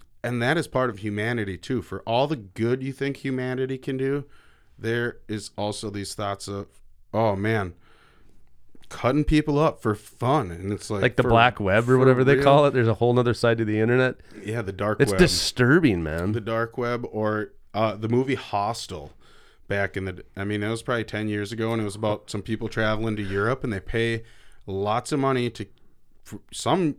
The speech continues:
Speaker 2: Torture
Speaker 1: people do,
Speaker 2: people, right?
Speaker 1: Yeah, to torture people, and Americans go for the most 'cause people <laughs> hate us.
Speaker 2: Yeah.
Speaker 1: And yeah, so that was terrifying to me 'cause it was like,
Speaker 2: I got
Speaker 1: "This
Speaker 2: one
Speaker 1: is a real fucking thing," I thought.
Speaker 2: <laughs>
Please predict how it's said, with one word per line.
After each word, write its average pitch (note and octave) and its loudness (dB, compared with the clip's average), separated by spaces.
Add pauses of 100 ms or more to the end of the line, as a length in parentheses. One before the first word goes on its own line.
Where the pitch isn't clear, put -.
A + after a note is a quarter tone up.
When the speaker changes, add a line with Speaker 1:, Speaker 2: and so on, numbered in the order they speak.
Speaker 2:
Torture B2+ 4
Speaker 1:
people B2 2
do, B2+ 4
Speaker 2:
people, A2+ 0
right? F2 2
Speaker 1:
Yeah, E3+ 2
to G#2 -6
torture D#3+ 0
people, F#2+ -6
and G2 -8 (140)
Americans A2 -6
go A2+ 0
for A2 -6
the G2 -4
most B2 -6
'cause F2+ -12
people G#2+ -10
<laughs> - -16
hate C3+ -4
us. F2+ -12 (480)
Speaker 2:
Yeah. F#3+ 8
Speaker 1:
And D#3 4
yeah, E3 6
so - -6
that C3+ 0
was F3+ -4
terrifying C#3 0
to G#2+ -4
me G#2 0
'cause G#2 -8
it B2 -4
was C#3 -8
like, D3 0 (160)
Speaker 2:
I E3 6
got F#3 6
Speaker 1:
"This C#3 10
Speaker 2:
one C#3 8
Speaker 1:
is A3 0
a G3+ 6
real C3 2
fucking D3 -2
thing," F#3 2
I A#2 2
thought. A2 2
Speaker 2:
<laughs> - -20